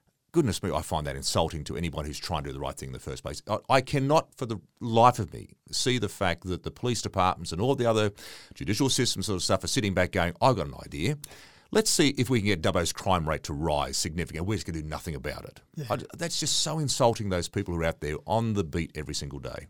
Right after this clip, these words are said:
Speaker 2: And I think you're right. I think there are people already working on it, and the mayor or the council saying, "Let's do something,"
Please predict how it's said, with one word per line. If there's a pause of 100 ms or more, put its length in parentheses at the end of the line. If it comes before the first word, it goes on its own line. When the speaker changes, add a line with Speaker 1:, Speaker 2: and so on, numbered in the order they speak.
(180)
Speaker 2:
And
I
think
you're
right.
I
think
there
are
people
already
working
on
it, (260)
and (220)
the
mayor
or
the
council
saying,
"Let's
do
something,"